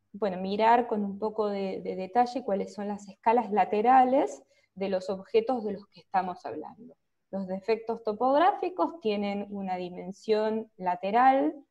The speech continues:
digamos, los más pequeños que hemos observado.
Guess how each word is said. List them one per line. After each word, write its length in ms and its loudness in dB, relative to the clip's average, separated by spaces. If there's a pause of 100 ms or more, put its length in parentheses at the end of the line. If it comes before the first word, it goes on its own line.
(440)
digamos, 560 0
los 220 -8
más 160 -8
pequeños 560 0
que 100 -2
hemos 280 -4
observado. 880 2